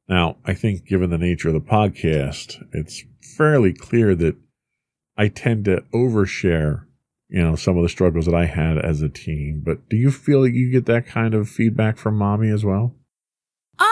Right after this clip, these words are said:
Speaker 2: kind of. Normally when I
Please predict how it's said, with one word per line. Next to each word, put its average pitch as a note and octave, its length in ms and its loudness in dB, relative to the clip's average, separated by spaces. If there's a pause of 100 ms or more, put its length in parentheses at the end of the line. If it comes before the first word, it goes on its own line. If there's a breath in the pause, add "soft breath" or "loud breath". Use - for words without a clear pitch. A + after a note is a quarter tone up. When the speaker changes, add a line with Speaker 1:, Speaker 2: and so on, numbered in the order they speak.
(1120 loud breath)
Speaker 2:
kind F4+ 340 2
of. G#3 300 -2
Normally F4+ 480 0
when C#4 240 0
I A3 540 -2